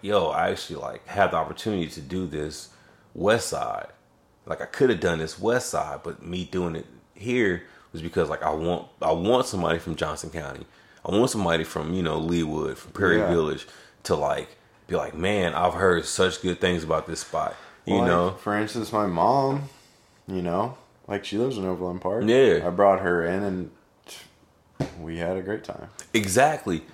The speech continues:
Speaker 2: Yeah.
Speaker 1: Like, legit, like, that's the goal. It's like, I want people to come in that are like, "All right,"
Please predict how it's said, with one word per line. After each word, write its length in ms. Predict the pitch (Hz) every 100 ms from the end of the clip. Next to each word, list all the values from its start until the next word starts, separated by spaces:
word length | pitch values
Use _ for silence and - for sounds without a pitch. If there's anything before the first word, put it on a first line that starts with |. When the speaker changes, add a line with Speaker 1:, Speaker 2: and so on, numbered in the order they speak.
| -
Speaker 2:
Yeah. 120 | 95
Speaker 1:
Like, 180 | 107 104
legit, 320 | 107 139 127
like, 240 | 98 87
that's 280 | 107 107 -
the 100 | 107
goal. 280 | 95 135 127
It's 80 | 87
like, 120 | 92
I 60 | 101
want 180 | 110
people 260 | 113 113 101
to 80 | 92
come 260 | - 101
in 280 | 101 101 90 - - - -
that 120 | 82
are 100 | 80
like, 200 | 71 67
"All 140 | - 101
right," 260 | 80 85